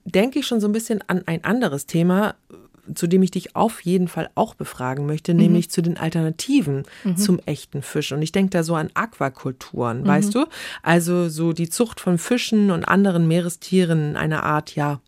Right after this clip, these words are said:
Speaker 1: Wasserfarm, kann man
Speaker 2: Mhm.
Speaker 1: es ja nennen. Die gilt ja bei manchen Menschen so als die Lösung für den Fischhunger auf der Welt. Auf der anderen Seite soll sie aber auch Umweltschäden verursachen. Wie nachhaltig ist also eigentlich die Aquakultur?
Speaker 2: Auch die Frage ist nicht so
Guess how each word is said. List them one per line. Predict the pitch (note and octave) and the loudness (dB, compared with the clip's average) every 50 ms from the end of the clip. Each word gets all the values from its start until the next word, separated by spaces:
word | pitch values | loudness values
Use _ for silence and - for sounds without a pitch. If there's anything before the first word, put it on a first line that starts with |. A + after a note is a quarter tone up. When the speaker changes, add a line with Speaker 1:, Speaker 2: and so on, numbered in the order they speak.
| _ - | _ -4
Speaker 1:
Wasserfarm, | C3+ D3+ F3+ - - D3 - - - C3 B2 B2+ C3+ C3 | -2 -2 0 0 -2 -4 -6 -6 -6 -6 -4 -4 -4 -2
kann | - G3 F#3+ | 2 4 4
man | C#3+ - | 4 4
Speaker 2:
Mhm. | - - | 0 -2
Speaker 1:
es | - | -2
ja | - C3 | -4 -4
nennen. | C3+ C#3 C#3+ E3 G3 F#3+ - - - - - - - - - - - | -2 0 4 4 4 4 2 -4 -14 -14 -14 -16 -18 -20 -10 -6 -6
Die | D#3+ - | -6 -2
gilt | - F#3 G#3 C4 D#4 D#4 - | 2 4 4 4 4 4 2
ja | C4 A#3 A3 | 0 0 0
bei | F#3 E3 D#3 D3+ | 0 0 0 0
manchen | D3+ D#3+ G3 B3 - - - G3+ F3+ | 2 2 2 0 0 0 0 2 2
Menschen | D#3+ E3 G3 G#3 - - G3 F#3 E3 | 4 4 2 0 0 2 2 2 2
so | D#3+ D#3+ D#3 | 2 -2 -2
als | - D3 C#3+ - - - - | -2 -4 -4 -4 -8 -8 -2
die | F3 F#3 F3 | 0 0 2
Lösung | D#3 D#3 F3 G3+ G#3+ F#3+ F#3+ G3 F#3+ F3+ | 2 2 2 2 2 2 2 2 2 0
für | - - E3 | 0 -4 -4
den | D3 D3 C#3+ | -4 -4 -4
Fischhunger | - - A3+ A3 - - - F#3 F3+ F3+ E3 D#3+ - - | -6 -8 -8 -10 -6 -2 2 2 2 2 2 0 -2 -2
auf | - D3+ D3+ - - | -2 -2 -4 -4 -4
der | - B2+ B2+ C3 | -6 -4 -4 -2
Welt. | B2+ B2 D3+ F#3 D4 E4 - - - - - - - - - _ _ _ - | -2 -2 -2 -2 -4 -6 -8 -14 -20 -18 -18 -18 -18 -20 -20 _ _ _ -14
Auf | - - | -8 -2
der | - A2+ | 0 2
anderen | D3+ F#3+ G#3+ F#3+ F#3 F3 | 4 4 4 4 4 4
Seite | F3 F3 F3 - F3+ | 4 2 2 2 0
soll | D#3+ D#3+ D#3+ D#3 | 2 2 0 2
sie | D#3+ D#3 | 2 0
aber | D3 D3 B2 C3+ | 0 2 2 2
auch | D3+ D3+ - | 0 0 -2
Umweltschäden | - - F3 G3 G3 D3 C3+ C3 - - - - B2 A#2+ C#3 C3 | 0 4 4 6 6 4 2 -2 -6 -6 -4 -4 -2 -2 -4 -4
verursachen. | - B2 A#2+ - C#3+ C#3 B2+ B2+ B2 - - B2 B2 A#2+ - - - - _ _ _ _ _ | -6 -4 -4 -2 -2 -2 -4 -4 -6 -6 -8 -10 -10 -10 -12 -18 -20 -20 _ _ _ _ _
Wie | D#3+ F3 G3 A3+ A#3 | 2 2 2 4 4
nachhaltig | F#3+ F3 F#3+ A3 A3+ - - - D#3 D#3 D3+ - E3 D#3+ - - _ | 4 4 4 4 2 2 0 -2 -2 0 0 -2 -2 -4 -4 -4 _
ist | - A3 - - - | 0 0 0 0 -4
also | - D3+ C#3+ D3 C#3+ - | -4 -4 -4 -4 -6 -4
eigentlich | C3+ C#3+ D3 C#3+ C#3+ C3+ - | -4 -4 -4 -4 -6 -10 -12
die | - - - | -12 -12 -12
Aquakultur? | - - - - B2+ - - - - - - - - - - - - - - - _ _ _ _ - | -12 -12 -10 -10 -10 -10 -10 -10 -12 -12 -12 -12 -12 -12 -14 -14 -16 -20 -20 -20 _ _ _ _ -14
Speaker 2:
Auch | - G3 G#3+ A3 G#3+ G#3+ - | -8 -6 -4 -4 -4 -6 -8
die | - - G3+ G#3+ B3 B3+ | -8 -6 -4 -4 -4 -6
Frage | - - G3+ F#3+ G#3 A#3 A#3+ A#3 A3 | -6 -4 -4 -2 -2 0 0 0 0
ist | - A#3 G3+ - - | -2 -2 -4 -4 -4
nicht | G#3 - - - - - - | -4 -4 -4 -6 -14 -10 -8
so | - G#3 | -8 -8